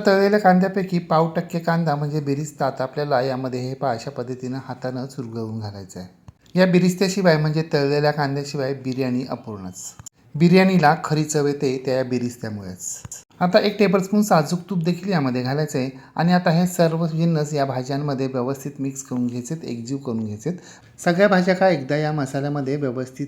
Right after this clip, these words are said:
मिक्स झाल्या ना, तर यावर आपल्याला झाकण ठेवायचं आहे आणि ह्या भाज्यासुद्धा आपल्याला मुरण्यासाठी जवळजवळ अर्धा तास बाजूला ठेवून द्यायच्या आहेत. जोपर्यंत भाज्या मुरतायत तोपर्यंत आपल्याला एका मोठ्या पातेल्यामध्ये आठ ग्लास पाणी गरम करण्यासाठी ठेवायचं आहे.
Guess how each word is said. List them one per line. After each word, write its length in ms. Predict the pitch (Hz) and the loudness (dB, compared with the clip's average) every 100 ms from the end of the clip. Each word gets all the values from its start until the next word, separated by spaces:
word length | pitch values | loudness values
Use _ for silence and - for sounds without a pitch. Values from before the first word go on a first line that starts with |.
| 135 | -6
मिक्स 340 | 131 123 120 | -4 -4 -4
झाल्या 240 | 127 139 147 | -8 -6 -4
ना, 160 | 117 - - - - | -6 -8 -16 -20 -6
तर 80 | 151 | -2
यावर 280 | 151 143 151 | 2 2 2
आपल्याला 320 | 143 131 135 | 0 -2 -4
झाकण 420 | 139 123 - 131 | -4 -8 -4 -4
ठेवायचं 440 | 139 131 139 139 131 | -2 -2 -2 -2 -4
आहे 140 | 123 - - - | -6 -10 -20 -8
आणि 160 | 147 160 | -2 0
ह्या 140 | 160 | 0
भाज्यासुद्धा 600 | 156 151 151 151 131 151 | 0 0 -2 -4 -4 -2
आपल्याला 420 | 139 - 135 131 | -4 -2 0 0
मुरण्यासाठी 760 | 135 123 117 127 127 120 113 127 | 0 -2 0 -2 -4 -10 -6 -6
जवळजवळ 680 | 127 120 123 120 123 117 147 | -4 -4 -4 -2 -2 -2 -4
अर्धा 340 | 113 107 123 131 | -6 -6 -8 -6
तास 180 | 120 131 | -6 -2
बाजूला 360 | 113 107 107 | -4 -2 -4
ठेवून 300 | 107 117 107 | -4 -6 -6
द्यायच्या 320 | 101 98 - | -8 -12 -14
आहेत. 180 | 87 - - - _ - - | -14 -16 -20 -20 _ -20 -6
जोपर्यंत 440 | 156 180 208 208 226 | 4 6 8 6 6
भाज्या 340 | 190 165 196 | 4 4 2
मुरतायत 380 | 202 170 175 175 170 | 0 0 2 2 2
तोपर्यंत 440 | 147 156 156 160 | 2 2 -2 0
आपल्याला 500 | 156 143 156 156 147 | -2 -2 0 2 2
एका 200 | 135 143 | 2 -2
मोठ्या 340 | 147 123 - | -2 -4 -4
पातेल्यामध्ये 580 | 151 139 139 139 143 131 | -2 -2 -2 -2 -2 -4
आठ 360 | 135 131 135 131 | 2 4 4 2
ग्लास 240 | 131 127 | -4 -4
पाणी 280 | - 123 123 | -4 -2 -2
गरम 260 | 135 120 131 | -4 -4 -4
करण्यासाठी 440 | 127 107 104 101 | -4 -4 -8 -10
ठेवायचं 380 | 95 101 101 | -10 -12 -8
आहे. 100 | 151 | -8